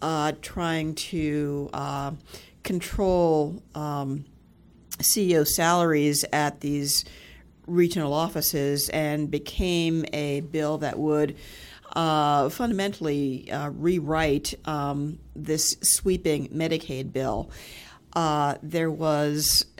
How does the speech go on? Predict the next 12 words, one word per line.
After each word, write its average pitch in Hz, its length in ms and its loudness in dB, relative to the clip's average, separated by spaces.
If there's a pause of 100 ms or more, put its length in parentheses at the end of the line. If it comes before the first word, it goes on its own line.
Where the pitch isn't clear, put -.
(160)
an 147 100 -2
outcry, 151 680 -2 (140)
um, 156 520 -2 (400)
<laughs> - 480 4
and, 147 360 -2
uh, 151 340 2 (640)
the 180 220 2
bill 190 360 6
got 170 220 0
out 160 220 2
of 151 320 -2
committee, 170 800 2